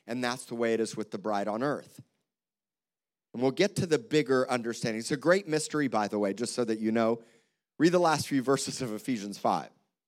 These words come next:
<clears throat> Paul says, this is, I mean, these are difficult things to explain. They're great mysteries. Marriage is a picture of Jesus and his bride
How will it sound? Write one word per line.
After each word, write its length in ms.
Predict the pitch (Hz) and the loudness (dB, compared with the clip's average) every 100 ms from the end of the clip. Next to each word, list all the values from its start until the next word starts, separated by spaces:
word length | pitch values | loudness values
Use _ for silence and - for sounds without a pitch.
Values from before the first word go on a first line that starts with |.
| _ _ _ _ _ | _ _ _ _ _
<clears throat> 340 | 185 175 - - | -4 -4 -12 -6
Paul 280 | 175 175 | 0 0
says, 300 | 165 147 120 | 0 -2 -4
this 260 | 113 165 - | -4 -8 -6
is, 180 | 139 - - | -10 -12 -10
I 40 | |
mean, 140 | 139 | -8
these 200 | 151 185 | -6 -4
are 60 | 160 | -4
difficult 520 | 143 165 - 165 147 | -2 -4 -2 -6 -4
things 220 | 143 135 | -6 -6
to 120 | - 127 | -6 -6
explain. 600 | - - 147 113 82 - _ _ _ _ _ _ _ - | -6 -8 -6 -6 -8 -18 _ _ _ _ _ _ _ -4
They're 120 | 135 | -2
great 300 | 117 156 160 | 2 0 2
mysteries. 640 | 151 156 - 92 69 - - _ _ _ _ _ _ _ _ _ _ | -2 -4 -8 -10 -12 -20 -20 _ _ _ _ _ _ _ _ _ _
Marriage 460 | 113 131 156 175 143 | -4 2 2 2 -2
is 160 | 139 131 | -4 -4
a 80 | |
picture 360 | 110 156 151 147 | -4 -8 -6 -6
of 80 | 120 | -6
Jesus 380 | 135 151 156 - | -8 -10 -10 -8
and 100 | 135 | -6
his 140 | 101 | -8
bride 540 | 92 117 120 139 185 | -2 0 2 0 -2